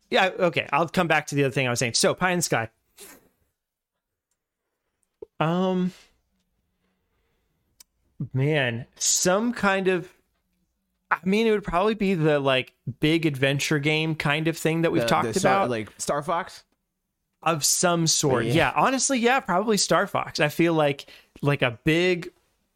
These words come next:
Speaker 1: just a big Star Fox game would, would be
Speaker 2: Yeah,
Speaker 1: it.
Speaker 2: that would be sick, dude.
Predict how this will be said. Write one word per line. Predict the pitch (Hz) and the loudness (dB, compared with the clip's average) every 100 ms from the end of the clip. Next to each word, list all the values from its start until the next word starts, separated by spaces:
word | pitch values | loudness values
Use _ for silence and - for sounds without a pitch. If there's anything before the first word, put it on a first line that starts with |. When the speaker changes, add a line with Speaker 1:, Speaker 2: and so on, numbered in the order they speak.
| _ _ _ _ _ _ - - | _ _ _ _ _ _ -14 -4
Speaker 1:
just | 151 165 - | 0 0 0
a | |
big | 135 147 135 | 0 0 0
Star | - 127 113 | 0 -2 -4
Fox | 143 135 - | -4 -4 -4
game | - 131 123 139 | -2 -2 -4 0
would, | 139 127 - | 0 0 -2
would | 139 135 | -2 0
be | 120 117 | -2 -2
Speaker 2:
Yeah, | 131 | -4
Speaker 1:
it. | |
Speaker 2:
that | 85 | -6
would | 82 | -14
be | 82 | -18
sick, | - 101 90 87 - | -16 -14 -14 -16 -14
dude. | 98 98 98 | -12 -12 -14